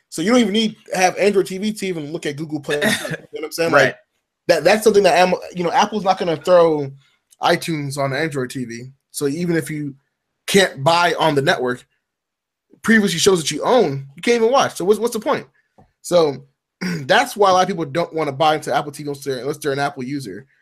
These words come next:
Speaker 1: Now, the four K Apple T V was, is gonna have, like, four K, sixty F P S playback.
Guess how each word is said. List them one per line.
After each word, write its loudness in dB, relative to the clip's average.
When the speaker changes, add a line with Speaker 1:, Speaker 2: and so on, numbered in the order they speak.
Speaker 1:
Now, 4
the -8
four 2
K 2
Apple 0
T -10
V -8
was, -12
is -10
gonna -2
have, -2
like, -6
four 0
K, 0
sixty -6
F -4
P -4
S -2
playback. 0